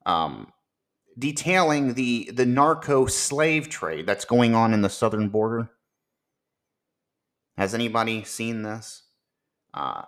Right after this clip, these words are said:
it, it's got a lot of heads turning if you, if you watch the video. Um, it, it basically shows the drug trafficking going on with the cartels at the southern border,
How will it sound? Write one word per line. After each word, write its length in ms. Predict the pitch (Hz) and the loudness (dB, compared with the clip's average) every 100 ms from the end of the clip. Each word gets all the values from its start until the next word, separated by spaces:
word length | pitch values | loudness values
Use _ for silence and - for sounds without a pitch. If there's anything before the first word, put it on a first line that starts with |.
| - _ _ | -18 _ _
it, 400 | 80 123 143 - - _ - | -6 -2 -2 -4 -20 _ -4
it's 220 | 135 139 | -2 -2
got 180 | 156 175 | 0 2
a 80 | 165 | 2
lot 260 | 147 165 | 0 -2
of 120 | 170 | -2
heads 420 | - 165 170 139 - | -4 -4 -6 -6 -12
turning 640 | - 190 185 67 78 113 | -8 -6 -4 -6 -6 -6
if 140 | 107 | -6
you, 140 | 110 107 | -8 -10
if 180 | 110 - | -12 -12
you 80 | 104 | -14
watch 440 | 98 117 123 - | -2 0 0 -2
the 80 | 104 | -10
video. 680 | 107 135 - 50 50 57 - _ _ _ _ _ | -4 -4 -4 -10 -12 -14 -18 _ _ _ _ _
Um, 460 | - 71 67 50 50 _ _ _ _ _ _ _ _ _ _ _ _ _ | -6 -4 -4 -8 -20 _ _ _ _ _ _ _ _ _ _ _ _ _
it, 200 | 135 135 | -4 -2
it 160 | 143 127 | 0 0
basically 560 | 170 202 196 165 147 135 | 2 2 -2 -4 -2 -2
shows 540 | - 147 131 131 127 | -2 0 2 2 0
the 240 | 123 107 | -4 -8
drug 320 | 95 123 135 135 | -2 2 2 0
trafficking 720 | 117 98 92 - 98 110 - _ _ _ _ _ | -2 -2 -2 -8 -8 -10 -12 _ _ _ _ _
going 340 | 113 117 113 95 | 4 4 6 4
on 240 | 82 92 | 2 2
with 140 | 92 | 0
the 60 | 98 | -4
cartels 760 | - 127 117 - 101 90 90 | 0 2 2 2 4 4 2
at 80 | - | -2
the 80 | 92 | -10
southern 400 | - 92 87 101 | -2 0 2 0
border, 380 | 82 62 62 | -2 -6 -8